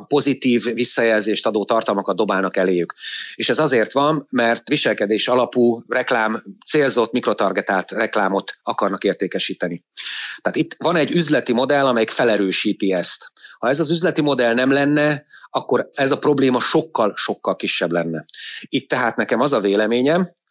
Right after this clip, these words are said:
hogy a chatbotok kapcsán nem szabad ugyanazt a hibát elkövetni, mint amit a platformok kapcsán elkövettünk, hogy ezeket a nagy magáncégeket, és nem mi követtük egyébként, hanem az amerikai szabályozók, ezeket a nagy magáncégeket hagytuk a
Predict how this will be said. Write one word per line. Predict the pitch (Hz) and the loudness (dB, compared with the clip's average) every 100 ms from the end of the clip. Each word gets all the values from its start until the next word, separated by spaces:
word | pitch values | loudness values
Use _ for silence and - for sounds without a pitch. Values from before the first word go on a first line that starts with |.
| - - - _ | -20 -20 -20 _
hogy | 120 117 | -2 2
a | 107 101 101 _ _ - | 2 0 -4 _ _ -2
chatbotok | 165 156 - 110 - _ | 0 0 0 -2 -2 _
kapcsán | 127 117 - 131 135 | -4 -2 0 0 2
nem | 151 | 0
szabad | 143 127 117 | 2 0 0
ugyanazt | 104 139 110 - | 0 2 0 -2
a | 104 | -4
hibát | 113 107 101 | -2 0 0
elkövetni, | 113 104 110 104 - 101 90 | 0 0 2 0 0 -2 -2
mint | 117 107 104 | -4 -2 0
amit | 104 101 | 0 -2
a | |
platformok | 98 113 - 104 98 - | -2 -2 0 -2 -2 -4
kapcsán | - 110 - 92 | -4 -2 -2 -2
elkövettünk, | 101 107 135 139 139 165 156 | -2 0 0 0 2 0 2
hogy | 113 | 0
ezeket | 120 131 113 107 | 0 0 -2 0
a | |
nagy | 113 120 | 0 0
magáncégeket, | 127 117 107 - 107 101 101 95 - - - - | 0 2 0 0 -2 0 -2 -4 -6 -20 -18 -14
és | - 107 | -6 -2
nem | 113 | 0
mi | 95 | 2
követtük | 101 92 98 | 2 0 0
egyébként, | 95 95 90 95 | 0 0 -2 -2
hanem | 98 | -2
az | 95 | 0
amerikai | 98 92 92 | 0 0 -2
szabályozók, | - 90 90 92 113 117 - - - | -2 -2 -2 0 0 -2 -8 -16 -14
ezeket | - 131 120 113 | -6 -4 -2 0
a | |
nagy | 147 151 | 2 2
magáncégeket | 139 127 117 131 110 131 | 2 0 0 0 0 -2
hagytuk | - 160 180 123 | -2 -2 0 -2
a | 110 104 113 | 0 0 -2